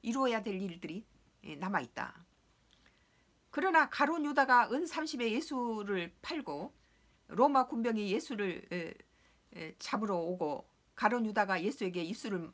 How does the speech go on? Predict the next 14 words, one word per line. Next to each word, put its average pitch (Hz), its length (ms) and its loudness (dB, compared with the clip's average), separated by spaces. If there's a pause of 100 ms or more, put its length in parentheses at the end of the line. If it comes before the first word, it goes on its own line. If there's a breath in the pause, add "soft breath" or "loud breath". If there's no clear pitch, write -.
(140)
음, 151 160 -14
맞출 185 320 -4
때 117 240 -10 (220)
가룟 320 260 0
유다가 269 440 2 (120)
그 226 320 -4
군병들한테 214 640 -2
그러죠. 151 300 -8
"내가 220 400 0 (320 soft breath)
그 - 100 -6
사람 214 560 2 (220)
예-, - 140 -10
예수 220 360 0
그리스도에게 190 560 -4